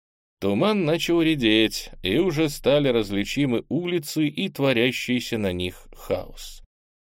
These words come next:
Вести машину и смотреть в окно одновременно Дункан не мог,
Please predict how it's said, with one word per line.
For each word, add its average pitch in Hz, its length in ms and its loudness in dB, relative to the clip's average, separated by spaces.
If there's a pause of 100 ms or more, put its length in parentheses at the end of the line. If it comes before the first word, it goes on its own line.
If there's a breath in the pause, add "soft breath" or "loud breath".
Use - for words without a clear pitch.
(140)
Вести 104 420 0
машину 113 560 2
и 104 60 2
смотреть 101 520 -2
в 98 80 -2
окно 107 300 0
одновременно 95 720 0
Дункан 170 560 -2
не 151 120 0
мог, 87 520 -6